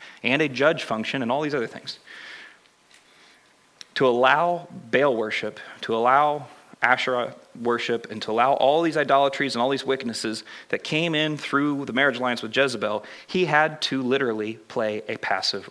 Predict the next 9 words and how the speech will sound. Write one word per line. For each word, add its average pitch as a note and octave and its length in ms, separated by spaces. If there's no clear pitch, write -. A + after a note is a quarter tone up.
role. G2+ 280
He - 140
didn't C3 360
own A2 280
his G#2+ 160
calling. F#2+ 500
He - 120
didn't B2+ 520
lead A2+ 420